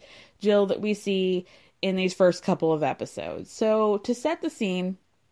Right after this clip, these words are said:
she and her husband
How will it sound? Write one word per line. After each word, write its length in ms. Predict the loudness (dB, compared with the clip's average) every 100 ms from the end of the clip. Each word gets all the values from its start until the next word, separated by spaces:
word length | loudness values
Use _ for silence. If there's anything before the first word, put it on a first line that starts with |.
| _ _ _ _ _ -12
she 440 | -4 -2 0 0
and 320 | -2 0 0
her 140 | 0 0
husband 720 | 2 0 0 -4 -2 -2